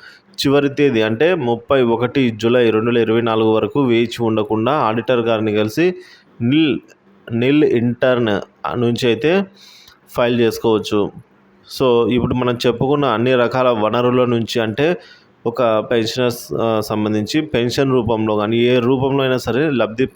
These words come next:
చేకూరుతూ ఉంటే, అంటే ఆదాయం, ఆదాయ వనరులు అంటాం కదండి, so వస్తూ ఉంటే, so ఈ ఆదాయం అనేది ఏడు పాయింట్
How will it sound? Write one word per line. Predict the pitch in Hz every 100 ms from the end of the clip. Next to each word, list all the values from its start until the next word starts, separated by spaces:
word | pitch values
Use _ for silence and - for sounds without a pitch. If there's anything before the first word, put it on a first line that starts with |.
| -
చేకూరుతూ | 113 107 110 104 107
ఉంటే, | 104 104
అంటే | 107 139
ఆదాయం, | 110 104 110 110 104 -
ఆదాయ | 101 104 107
వనరులు | 107 104 107 107 104 110 -
అంటాం | 104 104 101
కదండి, | 101 104 139 - - - - -
so | 113 107 - 107
వస్తూ | 104 117
ఉంటే, | 107 101 131 185 196 _ - - _ _ _ - - -
so | 147 123
ఈ | 123 156
ఆదాయం | 85 123 131 139 123
అనేది | 113 117
ఏడు | 117 135 147 147
పాయింట్ | 131 131 131